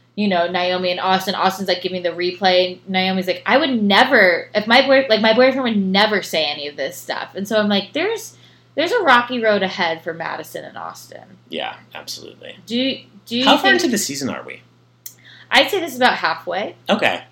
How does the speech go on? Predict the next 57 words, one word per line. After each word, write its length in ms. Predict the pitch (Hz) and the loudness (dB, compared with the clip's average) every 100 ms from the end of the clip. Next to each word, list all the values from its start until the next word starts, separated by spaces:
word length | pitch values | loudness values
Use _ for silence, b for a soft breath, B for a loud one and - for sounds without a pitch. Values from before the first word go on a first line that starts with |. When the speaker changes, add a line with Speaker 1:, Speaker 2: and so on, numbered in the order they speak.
| _ _ _ | _ _ _
Speaker 1:
But 100 | 240 | 4
I 80 | 247 | 6
actually 300 | 269 269 277 | 6 2 0
have 140 | 233 196 | -2 -2
no 100 | 185 | -2
idea 240 | 175 170 | -2 -4
how 100 | 165 | -4
many 240 | 165 156 | -8 -12
weeks 260 | 143 151 147 | -12 -12 -10
I've 80 | 147 | -12
been 100 | 151 | -10
watching 320 | 135 135 160 | -10 -10 -12
this 180 | 127 - | -14 -14
at 80 | - | -16
this 160 | - | -18
point. 240 | - - - | -16 -14 -12
Speaker 2:
Oh, 60 | 90 | -10
yeah. 240 | 78 - | -10 -2
Speaker 1:
It 80 | 277 | 4
all 220 | 302 381 | 6 6
melds 280 | 427 349 - | 6 2 0
together. 360 | - 233 214 180 | 0 2 2 2
When 160 | 214 | 0
somebody 280 | 226 302 349 | -2 0 0
tells 220 | 302 302 | 2 2
me 120 | 285 254 | 2 2
that 240 | 214 196 | 2 2
there's 260 | 214 202 196 | 0 0 -2
a 60 | |
season 360 | 185 214 190 202 | -6 -6 -4 -4
finale, 400 | 202 185 175 202 | -2 0 2 2
I'm 80 | 208 | 2
like, 220 | 185 - _ | -2 -4 _
"Oh, 240 | - 539 226 | 2 8 8
already?" 540 | 202 208 247 359 440 | 8 6 6 6 4
I'm 60 | 302 | 2
like, 260 | 214 - | -4 -6
"No, 160 | 208 202 | -6 -2
I 160 | 202 | -2
think 200 | 208 247 | -2 -4
I've 80 | 240 | -6
been 100 | 220 | -2
watching 240 | 202 180 185 | -2 -2 -6
this 100 | 170 | -12
since 220 | 175 160 | -16 0
Speaker 2:
Yeah. 220 | 127 101 | 2 2
Speaker 1:
January." 540 | 156 139 101 92 104 - _ | 0 -4 -4 -6 -8 -16 _
I'm 120 | 226 | 0
actually 380 | 240 233 - 254 | 4 2 0 -4
<laughs> 120 | 208 262 | 0 4
not 200 | 262 - | 4 4
so 240 | 262 233 | 6 6
sure 240 | - 226 | 6 0
how 160 | 202 190 | 2 0
long 200 | 175 170 | 0 -4
it's 180 | 165 - | -8 -10
been. 260 | - 110 | -12 -10